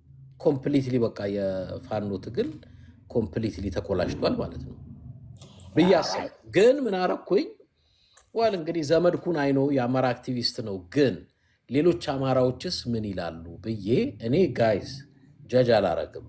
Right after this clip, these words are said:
ኑና እስቲ እንወያይ። ምንድን ነው የእናንተ ምልከታ? ይሄ ግለሰብ እንደዚህ እያለ ነው። ይሄ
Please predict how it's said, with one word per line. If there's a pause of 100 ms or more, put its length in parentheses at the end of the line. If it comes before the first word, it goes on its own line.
(720)
ኑና
እስቲ
እንወያይ። (640)
ምንድን
ነው
የእናንተ
ምልከታ? (120)
ይሄ
ግለሰብ
እንደዚህ
እያለ
ነው።
ይሄ